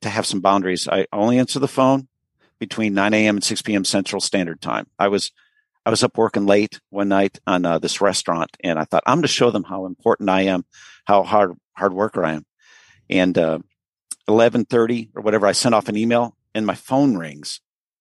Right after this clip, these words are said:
and the client goes, "Hey, I saw you were up." So blah, blah, blah. I started doing work. I said, "Okay, I, I need some boundaries here." <laughs> So only answer the phone between nine A M and six P M, but, uh, always on call because, you know, website might go down or something like that.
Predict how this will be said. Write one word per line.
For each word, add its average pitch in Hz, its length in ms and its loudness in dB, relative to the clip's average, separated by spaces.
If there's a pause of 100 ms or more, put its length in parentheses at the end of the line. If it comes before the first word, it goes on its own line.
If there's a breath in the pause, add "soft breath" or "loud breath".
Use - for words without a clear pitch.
(500)
and - 80 -4
the - 60 -2
client 202 220 -2
goes, 101 120 -4
"Hey, 202 240 4
I 117 60 4
saw 170 160 2
you 151 160 2
were 147 100 4
up." 196 220 2 (400)
So 147 180 2
blah, 185 160 2
blah, 190 80 4
blah. 180 120 4
I 139 80 4
started 127 260 -4
doing 120 140 -4
work. 110 220 -6
I 104 60 -4
said, - 160 -6
"Okay, 104 280 -2 (120)
I, 107 180 -2
I 127 100 -6
need 127 120 -4
some 123 120 -8
boundaries 117 380 -2
here." 95 160 -12 (180)
<laughs> 214 80 6 (120)
So 135 300 -2 (480 soft breath)
only 226 220 4
answer 202 260 2
the 180 80 4
phone 175 300 4
between 135 760 -4
nine 123 180 -6
A 123 60 -2
M 120 80 -4
and 110 80 -10
six - 200 -10
P 127 120 -4
M, 113 220 -6 (180)
but, 110 220 -4
uh, 101 380 0 (580)
always 147 240 6
on 123 160 2
call 147 260 4
because, 110 260 -8
you 110 140 -8
know, - 0 -
website 92 340 -6
might 82 140 -10
go - 80 -14
down 82 220 -6
or 76 40 -12
something - 300 -12
like - 160 -20
that. - 180 -14